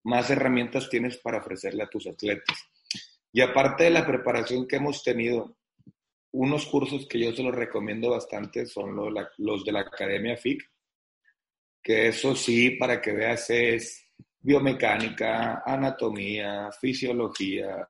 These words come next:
psicología, entre otros temas aplicados directamente a la gimnasia. O sea, te enseñan desde qué músculo usas para el rechazo de salto de caballo hasta qué fuerzas ocurren cuando haces un pateo de la barra, ¿no?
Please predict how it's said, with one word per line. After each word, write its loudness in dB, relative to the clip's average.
psicología, -4
entre -2
otros -2
temas 0
aplicados 2
directamente -2
a -2
la -2
gimnasia. -12
O -20
sea, -4
te 2
enseñan 2
desde 2
qué 4
músculo 2
usas 2
para -2
el 0
rechazo -4
de -2
salto -4
de -2
caballo 0
hasta -2
qué 4
fuerzas 2
ocurren 2
cuando 2
haces -2
un 0
pateo 0
de 2
la 2
barra, 0
¿no? -6